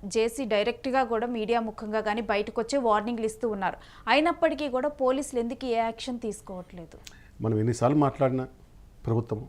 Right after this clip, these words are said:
Speaker 2: అధికార పక్షం తప్పితే ఇంకో సమాధానమే ఉండదు దానికి.
Speaker 1: మ్మ్. ఓకే. And చివరికి అసలు ఆయనకి తాడిపత్రికి వెళ్ళే మోక్షం దొరుకుతుందా పెద్దారెడ్డికి? ఆ దారి దొరికిద్దా?
Speaker 2: పెద్దారెడ్డి శివభక్తుడు, శ్రీశైల మల్లన్న భక్తుడు.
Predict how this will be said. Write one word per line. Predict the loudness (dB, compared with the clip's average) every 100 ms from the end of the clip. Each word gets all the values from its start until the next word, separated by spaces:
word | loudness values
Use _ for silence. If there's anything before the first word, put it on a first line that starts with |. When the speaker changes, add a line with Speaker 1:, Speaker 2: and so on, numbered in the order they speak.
| -4
Speaker 2:
అధికార | 0 2 2
పక్షం | 0 -2 -2
తప్పితే | -2 -2
ఇంకో | -4
సమాధానమే | -2 0 2 2 0
ఉండదు | -2 -4
దానికి. | -6 -8 -6
Speaker 1:
మ్మ్. | -8 -12 -18 -20 -20 -20 -20 -20 -20 -20 -20 -20 -18
ఓకే. | -18 -18 -20 -20 -20 -20 -20 -20 -20 -4 0
And | 0 -2 -10 -20 -20 -20 -20 -20 -4 0
చివరికి | 2 2 2
అసలు | 0 2 -2 -2 -2
ఆయనకి | 0 0 -2 -4 -4
తాడిపత్రికి | 2 4 6 6 2 2 2
వెళ్ళే | 2 2
మోక్షం | 2 2 0 0 0 4
దొరుకుతుందా | 2 2 -2 0 0
పెద్దారెడ్డికి? | 0 4 6 6 4 -4 -8 0
ఆ | 0
దారి | 6 6 6
దొరికిద్దా? | 6 2 2 -2 -2 -2 -4 -16 -4
Speaker 2:
పెద్దారెడ్డి | 2 4 4 4 4
శివభక్తుడు, | 4 2 2 0 -4 -4
శ్రీశైల | -4 0 0
మల్లన్న | 2 2 2
భక్తుడు. | 0 -2 -4 -6